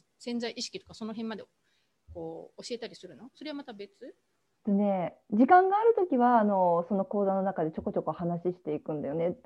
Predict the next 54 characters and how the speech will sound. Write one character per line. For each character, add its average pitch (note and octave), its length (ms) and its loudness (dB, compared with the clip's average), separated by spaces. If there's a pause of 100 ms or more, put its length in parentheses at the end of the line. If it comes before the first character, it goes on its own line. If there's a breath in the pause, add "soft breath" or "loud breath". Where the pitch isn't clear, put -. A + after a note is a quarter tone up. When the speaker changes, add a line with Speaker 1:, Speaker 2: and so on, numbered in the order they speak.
(120)
Speaker 2:
な D4 140 6
ぜ E4 80 2
か C#4+ 140 2
と - 80 -2
い F#3 60 2
う E3+ 60 0
と、 E3 100 2
ア F#3 60 4
ド B3 120 8
ラ D#4 100 8
ー E4+ 40 0
心 E4+ 120 0
理 E4+ 60 0
学 C#4+ 200 0
と - 160 -10
そ F3+ 80 -4
の E3 160 -2
宇 G#3+ 120 -2
宙 G3 100 -4
の E3 120 -2
心 E3+ 180 -4
理 D3 80 -6
と D3+ 100 -10
か D#3 180 -6
潜 F#3+ 200 -6
在 F#3 140 -2
意 E3+ 40 -8
識 - 160 -16
っ - 20 -18
て E3 80 -6
全 C4 200 4
部 A3 80 4
つ - 100 -6
な A#3 100 2
が C4 80 4
っ - 140 -2
て C#4 80 -2
っ B3 40 -4 (140)
ち - 60 2
ゃ B3+ 80 6
う A#3+ 400 4
話 A#3+ 380 2
な F3 120 0
ん D#3 60 -4
で - 140 -4
す - 80 -6
よ。 - 180 -6 (140)
Speaker 1:
う - 20 -8
ん A#3 40 -4
う A#3 40 -2
ん A3+ 40 -4
う G#3+ 40 -10
ん。 G#3 40 -14
Speaker 2:
だ - 80 -4